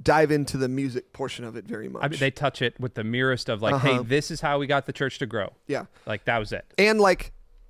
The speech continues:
Speaker 1: I don't know if that's on purpose or if that's because there wasn't a whole lot there or whatever.
Speaker 2: Or maybe they're prepping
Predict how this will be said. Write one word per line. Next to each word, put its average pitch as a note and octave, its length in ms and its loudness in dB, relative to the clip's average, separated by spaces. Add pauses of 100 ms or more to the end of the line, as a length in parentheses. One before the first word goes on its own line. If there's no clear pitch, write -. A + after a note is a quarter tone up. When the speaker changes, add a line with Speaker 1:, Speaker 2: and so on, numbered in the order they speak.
(360)
Speaker 1:
I E3+ 160 4
don't F3+ 280 6
know D#3 500 6
if - 160 2
that's - 640 0
on C#3+ 180 2
purpose - 680 -2 (340)
or D#3 140 8
if D3 80 2
that's E3+ 220 4
because D#3 320 0
there C3+ 120 4
wasn't D3 360 2
a C#3 40 0
whole D3 200 4
lot C#3 220 2
there D3 400 2 (160)
or D3+ 120 6
whatever. C#3 420 2
Speaker 2:
Or A2 40 -4
maybe A#2 200 0
they're G#2+ 140 0
prepping G2+ 400 -6